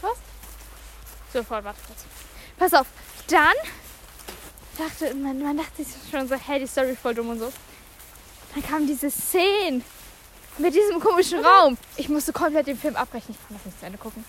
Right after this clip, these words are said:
Speaker 2: Schreibe ich so mit der Freundin, die mir das empfohlen hat. Und ich war so, yo, was ist das für ein
Speaker 1: Wer
Speaker 2: beschissener
Speaker 1: hat dir
Speaker 2: Film?
Speaker 1: empfohlen?
Speaker 2: Äh, Licky.
Speaker 1: Mhm.
Speaker 2: Ich, ich hab's, ich hab's einfach nicht kapiert. Musste ich den abbrechen und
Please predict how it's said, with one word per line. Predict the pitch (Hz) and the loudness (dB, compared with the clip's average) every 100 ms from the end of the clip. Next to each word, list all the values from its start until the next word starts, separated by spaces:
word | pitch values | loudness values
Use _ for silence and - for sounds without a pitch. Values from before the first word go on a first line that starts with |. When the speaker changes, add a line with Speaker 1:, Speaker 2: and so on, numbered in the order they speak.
| - - - - - - | -20 -20 -18 -18 -16 -16
Speaker 2:
Schreibe | - 262 | -8 -6
ich | 240 | -4
so | 262 | -2
mit | 247 254 | -2 -4
der | 240 | -10
Freundin, | - 269 311 254 | -2 0 0 -2
die | |
mir | 247 | -2
das | 240 262 233 | -2 -4 -8
empfohlen | 202 - 285 302 | -8 -2 0 0
hat. | 233 | -4
Und | 240 | -6
ich | |
war | - 269 | -6 -4
so, | 220 - - - - - - - - - | -6 -8 -18 -20 -20 -20 -20 -20 -20 -10
yo, | 262 269 208 - - - - - - - - | -8 -6 -8 -10 -20 -20 -20 -20 -20 -20 -18
was | - | -10
ist | - | -8
das | 320 - | -6 -6
für | |
ein | 311 | -6
Speaker 1:
Wer | |
Speaker 2:
beschissener | 262 - 311 262 294 | -6 -8 -6 -2 -2
Speaker 1:
hat | 254 | -2
dir | |
Speaker 2:
Film? | 254 349 | -2 -2
Speaker 1:
empfohlen? | 269 294 339 - - - - - - - - - | -2 -4 -4 -8 -20 -20 -20 -20 -20 -20 -20 -10
Speaker 2:
Äh, | 262 262 254 | -4 -2 -2
Licky. | 294 - 208 - - - - - - - - - | -4 -6 -10 -10 -20 -20 -20 -20 -18 -20 -20 -18
Speaker 1:
Mhm. | 277 294 262 | -14 -12 -12
Speaker 2:
Ich, | - 262 | -14 -14
ich | - | -14
hab's, | 285 - | -14 -8
ich | 285 - | -8 -4
hab's | 339 - - | -4 -4 -6
einfach | 269 349 330 - | -4 -4 -6 -6
nicht | 294 - | -6 -6
kapiert. | 285 - 262 220 - - - - - - - - | -12 -4 -4 -4 -10 -20 -20 -20 -20 -20 -14 -8
Musste | 247 269 | -6 -4
ich | 254 | -4
den | 240 | -4
abbrechen | 220 233 240 214 240 | -4 -6 -10 -12 -10
und | 220 226 | -10 -12